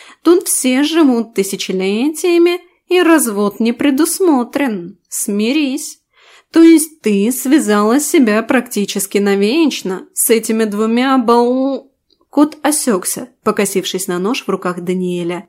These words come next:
и быстро поправился. "Большими мальчиками". "Нет, я не верю".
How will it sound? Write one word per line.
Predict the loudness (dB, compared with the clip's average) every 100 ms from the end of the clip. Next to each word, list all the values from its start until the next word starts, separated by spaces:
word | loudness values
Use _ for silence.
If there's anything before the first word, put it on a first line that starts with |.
| _
и | -6
быстро | -2 -2 -2 -6
поправился. | -6 -6 -6 -8 -8 -10 -10 -10 -12 _
"Большими | -6 0 2 0 -2 -6 -6 -2 2 4 4
мальчиками". | 4 4 0 -2 -2 -4 -8 -6 -2 0 -2 -6 _ _ _ -4
"Нет, | 0 0 -2 -4 _ -18
я | -4 0
не | 2 2
верю". | 2 0 0 -2